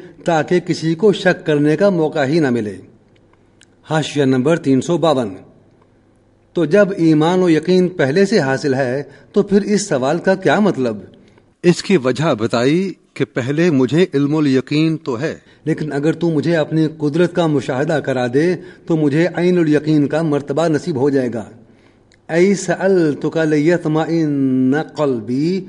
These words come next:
بِحُصُولِ الْفَرْقِ بَيْنَ الْمَعْلُومِ بُرْهَانًا وَالْمَعْلُومِ عِيَانًا۔" قرطبی۔ اس سوال سے یہ بھی ثابت ہو گیا کہ اطمینان خاطر کے لیے اس قسم کے سوالات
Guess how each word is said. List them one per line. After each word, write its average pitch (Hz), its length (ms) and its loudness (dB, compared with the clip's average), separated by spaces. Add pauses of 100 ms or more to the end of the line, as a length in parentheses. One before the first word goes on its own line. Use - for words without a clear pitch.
(200)
بِحُصُولِ 160 720 0
الْفَرْقِ 151 720 -2
بَيْنَ 175 360 2
الْمَعْلُومِ 160 760 2
بُرْهَانًا 139 680 0 (640)
وَالْمَعْلُومِ 151 1120 0 (100)
عِيَانًا۔" 143 440 -2 (280)
قرطبی۔ 143 440 0 (640)
اس 196 160 4
سوال 123 360 0
سے 160 200 -2
یہ 127 200 0
بھی 170 240 2
ثابت 117 320 -2
ہو 104 140 -6
گیا 110 240 -4 (220)
کہ 180 140 0
اطمینان 156 480 2 (160)
خاطر 143 400 -2
کے 135 220 -6
لیے 127 420 0
اس 180 280 0
قسم 156 300 0
کے 139 120 -2
سوالات 127 560 0